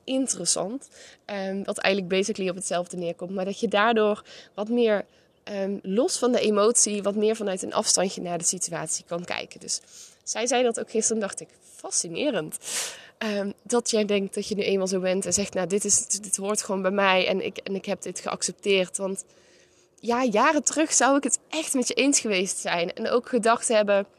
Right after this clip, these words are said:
ook vanuit wat ik gezien had en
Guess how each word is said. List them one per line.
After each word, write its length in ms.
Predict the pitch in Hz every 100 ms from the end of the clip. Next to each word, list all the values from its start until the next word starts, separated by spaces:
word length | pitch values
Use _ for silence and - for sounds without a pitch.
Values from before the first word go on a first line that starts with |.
| _ _ _ _ _ _ _ - -
ook 200 | 214 -
vanuit 400 | 240 214 220 220
wat 140 | 220
ik 400 | 233 - - -
gezien 500 | - - 214 262 262
had 340 | 233 208 214 -
en 280 | 214 208